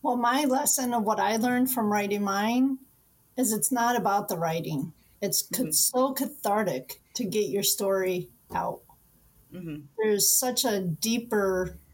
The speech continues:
Speaker 1: underlining lesson of putting your story on paper.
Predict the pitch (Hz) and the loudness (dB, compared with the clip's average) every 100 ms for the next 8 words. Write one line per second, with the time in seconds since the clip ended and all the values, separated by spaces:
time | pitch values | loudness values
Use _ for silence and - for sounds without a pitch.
0 | - - - - - 226 226 214 196 190 | -20 -20 -20 -16 -2 0 2 2 2 2
1 | 196 220 220 190 185 185 185 180 - - | 2 2 2 0 0 0 -2 -4 -8 -20
2 | - - - - _ _ - _ _ _ | -20 -20 -20 -20 _ _ -20 _ _ _
3 | _ - _ - - - _ _ _ _ | _ -20 _ -20 -20 -20 _ _ _ _
4 | - 185 190 - 160 147 151 - _ 190 | -6 0 2 0 0 -4 -6 -12 _ -2
5 | 180 175 160 - - _ _ - - 208 | -2 -2 -6 -6 -12 _ _ -10 -6 -2
6 | 202 190 175 170 175 - _ _ - - | -2 0 0 -2 -4 -8 _ _ -2 -2
7 | - 196 190 165 156 170 175 - 185 180 | 0 0 -2 -4 -4 -4 -4 -6 -8 -8
8 | - 190 | -10 -14